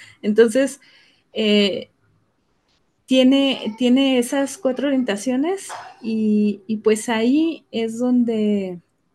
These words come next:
este, una servidora les, los apoya con asesorías en R. Y después, para quienes van a ciencias de datos, yo soy su monitora y asesora. Eh,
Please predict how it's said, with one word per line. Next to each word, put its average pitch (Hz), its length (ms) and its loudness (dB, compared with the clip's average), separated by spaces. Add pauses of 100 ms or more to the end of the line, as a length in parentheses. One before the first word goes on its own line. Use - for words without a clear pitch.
(520)
este, 190 960 -6 (340)
una 240 220 4
servidora 247 640 0 (480)
les, 214 640 -2 (280)
los 226 440 -2
apoya 226 640 0
con 214 580 -2
asesorías 214 600 0
en 226 120 -2
R. 247 360 0 (600)
Y 262 120 2
después, 262 340 2
para 294 260 -2
quienes 254 300 0
van 247 160 2
a 269 60 -2
ciencias 277 300 -2
de 294 80 0
datos, 294 480 -6 (460)
yo 233 240 4
soy 247 340 0
su 254 340 0
monitora 233 480 2
y 240 100 4
asesora. 247 500 -4 (760)
Eh, 240 400 0